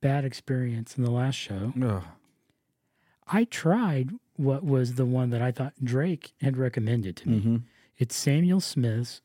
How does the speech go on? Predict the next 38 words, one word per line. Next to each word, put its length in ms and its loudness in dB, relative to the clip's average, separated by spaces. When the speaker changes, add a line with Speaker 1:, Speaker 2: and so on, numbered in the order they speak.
Speaker 1:
Organic 520 2
Chocolate 400 -2
Stout. 300 -6
And 100 2
it 40 4
was 120 4
like, 160 2
"Okay, 240 2
let's 180 0
give 180 0
it 40 2
a 40 0
shot." 340 0
Speaker 2:
Yeah. 240 2
Speaker 1:
It 160 6
was 160 2
horrible. 560 0
Speaker 2:
<laughs> 40 -16
Speaker 1:
It 140 4
wasn't 460 2
like 320 2
they 180 2
brewed 500 2
chocolate 540 0
into 300 2
the 120 2
beer. 440 2
Speaker 2:
No. 160 2
Speaker 1:
It 100 8
was 220 2
literally 600 2
chocolate 600 2
flavored 720 0
beer. 420 4
Speaker 2:
Yeah, 340 2
that's 240 -2
not 160 -2
Speaker 1:
It 120 6